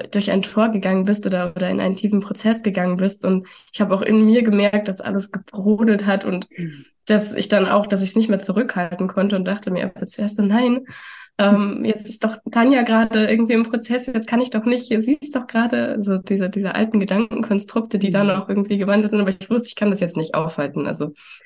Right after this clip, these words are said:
Speaker 1: das,
Speaker 2: Ja.
Speaker 1: das will jetzt durch, das, das muss jetzt
Speaker 2: Mhm.
Speaker 1: durch und dann, ähm, waren wir irgendwie dann parallel in diesem,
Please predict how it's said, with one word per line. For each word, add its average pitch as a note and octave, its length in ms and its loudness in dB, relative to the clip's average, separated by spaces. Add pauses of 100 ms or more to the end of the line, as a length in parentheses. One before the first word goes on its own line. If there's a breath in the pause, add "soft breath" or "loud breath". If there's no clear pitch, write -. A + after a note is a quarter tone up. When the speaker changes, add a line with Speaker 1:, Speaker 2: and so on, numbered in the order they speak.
(100)
Speaker 1:
das, F#3+ 140 2
Speaker 2:
Ja. G3 60 0
Speaker 1:
das F#3 140 0
will G#3 220 4
jetzt G3+ 300 0
durch, F#3 340 0
das, F3+ 180 0
das F#3 200 -2
muss G#3+ 200 2
jetzt F3 220 -2
Speaker 2:
Mhm. E3+ 60 -2
Speaker 1:
durch F#3+ 320 0
und F3+ 280 -2 (100)
dann, E3+ 300 0 (220)
ähm, E3 400 -4 (800)
waren G3 280 4
wir F#3+ 100 4
irgendwie G3+ 320 2
dann F#3+ 160 2
parallel F#3+ 520 0
in E3+ 120 -4
diesem, E3+ 440 -8